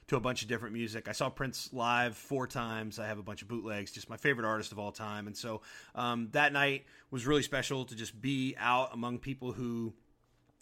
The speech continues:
you know, to varying degrees, I'm sure, felt the same way. I don't know if it was everybody's favorite artist, but, um, you know, obviously a bunch of people who love Prince and wanted to see, uh, Prince music performed on that night. So that was just a cool experience. It was, it felt very New Orleans. It was one of my,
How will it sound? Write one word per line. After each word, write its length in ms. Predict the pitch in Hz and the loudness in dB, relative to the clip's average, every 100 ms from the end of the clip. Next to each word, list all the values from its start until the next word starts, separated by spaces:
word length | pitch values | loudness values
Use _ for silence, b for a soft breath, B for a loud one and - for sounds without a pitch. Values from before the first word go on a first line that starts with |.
| _ | _
you 100 | 139 | 0
know, 120 | 131 | 2
to 140 | 135 139 | 2 10
varying 320 | 165 156 156 | 12 12 8
degrees, 480 | 127 135 151 139 123 | 6 8 8 8 2
I'm 80 | |
sure, 380 | 117 131 117 120 - | 0 2 2 0 0
felt 160 | 139 | -2
the 60 | 123 | -2
same 220 | 139 127 | -2 0
way. 200 | 131 117 | 4 6
I 60 | 120 | 4
don't 120 | 127 | 2
know 60 | |
if 80 | 117 | -2
it 40 | 120 | -4
was 160 | 113 | -4
everybody's 340 | 117 117 104 - | -2 -2 -2 4
favorite 300 | 185 147 120 | 4 6 4
artist, 340 | 107 107 - | 2 0 -4
but, 160 | 120 - B B B | -8 -8 B B B
um, 260 | - 107 107 | -6 -4 -4
you 80 | 131 | -6
know, 280 | 110 98 - | -6 -6 -2
obviously 380 | 117 127 127 120 | 0 0 -2 -4
a 120 | 110 | -2
bunch 180 | 117 127 | -4 -2
of 40 | |
people 200 | - 123 | -4 -4
who 60 | 120 | -2
love 220 | 123 113 | -2 -4
Prince 380 | - 117 110 - | -4 -4 -4 -8
and 100 | 107 | -6
wanted 200 | 113 113 | -4 -4
to 60 | 107 | -4
see, 420 | 123 113 113 107 B B B | -4 -2 -2 -4 B B B
uh, 160 | 98 98 - _ - | -10 -8 -12 _ -2
Prince 240 | 160 127 | 0 0
music 280 | 123 117 110 | -2 -6 -4
performed 540 | 131 123 127 120 117 113 | -6 -4 -2 -2 0 -2
on 100 | 113 | 0
that 200 | 113 110 | 0 0
night. 300 | 110 107 - | 0 0 -4
So 280 | 110 101 - | -8 -8 0
that 160 | 143 | 0
was 160 | 135 110 | 0 -2
just 160 | 143 | -4
a 100 | 123 110 - | -4 -8 4
cool 380 | - 160 156 | 8 8 6
experience. 540 | 135 - 147 135 123 - | 0 -2 0 0 0 -6
It 80 | - | -12
was, 140 | 107 | -12
it 140 | 110 | -12
felt 320 | - 156 139 123 | 2 4 4 0
very 240 | 135 139 | 0 2
New 100 | 123 | 2
Orleans. 480 | 113 123 123 123 117 | 2 2 0 -4 -6
It 20 | |
was 140 | 107 | -10
one 120 | 113 127 | -6 -2
of 40 | |
my, 240 | 117 110 | 0 0